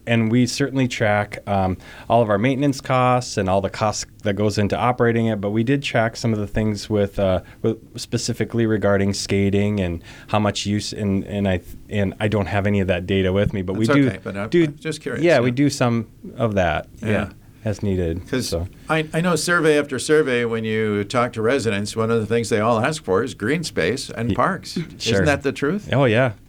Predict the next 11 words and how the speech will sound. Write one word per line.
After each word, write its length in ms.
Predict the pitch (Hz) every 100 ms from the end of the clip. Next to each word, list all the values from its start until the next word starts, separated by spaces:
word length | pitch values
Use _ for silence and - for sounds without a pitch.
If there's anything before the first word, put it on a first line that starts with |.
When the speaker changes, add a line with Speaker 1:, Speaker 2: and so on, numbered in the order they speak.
| - -
Speaker 1:
Yeah, 260 | 120 123 -
and 200 | - 110 117
they, 160 | 127 -
and 160 | 117 113
they 100 | 135
get 160 | 160
used. 520 | 113 117 143 110 - - -
Um, 500 | 107 101 95 98 98 - - -
uh, 180 | 104 98
it's 200 | - - -
just 180 | -